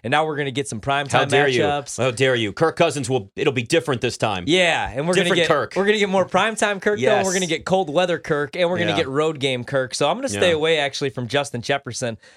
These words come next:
Speaker 1: I flung a dart the other day with a free twenty-five dollar bet with Josh Jacobs, twenty to one,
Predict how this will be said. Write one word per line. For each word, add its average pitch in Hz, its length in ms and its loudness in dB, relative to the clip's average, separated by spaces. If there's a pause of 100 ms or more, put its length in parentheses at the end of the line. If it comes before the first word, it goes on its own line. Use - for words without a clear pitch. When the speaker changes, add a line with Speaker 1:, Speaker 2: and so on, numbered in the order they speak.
(120)
Speaker 1:
I 180 100 0
flung 202 260 -2
a 151 40 -2
dart 151 280 -2
the 139 80 -2
other 139 120 -2
day 135 160 0
with 131 200 -4
a 113 40 -10
free 147 220 -4
twenty-five 131 480 -2
dollar 123 300 0
bet 123 200 -2
with 117 160 -6
Josh 127 340 -2
Jacobs, 120 420 -4
twenty 139 260 -6
to 123 80 -4
one, 117 320 -4